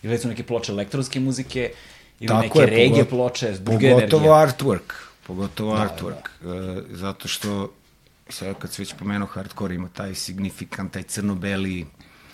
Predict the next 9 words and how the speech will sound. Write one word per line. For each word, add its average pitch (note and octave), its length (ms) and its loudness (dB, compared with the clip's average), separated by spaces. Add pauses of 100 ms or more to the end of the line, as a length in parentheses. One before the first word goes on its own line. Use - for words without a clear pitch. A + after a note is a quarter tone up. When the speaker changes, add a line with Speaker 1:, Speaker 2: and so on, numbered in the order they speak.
(320)
Speaker 2:
anarho, G2+ 720 -2 (1080)
a, G2 200 -14 (100)
ono, G2 380 -2 (180)
naš G2 280 -4
fanzin A2+ 580 4
artwork G2 460 -4
koji G2 300 -8
ja G2+ 80 -2
obožavam. G2+ 540 -2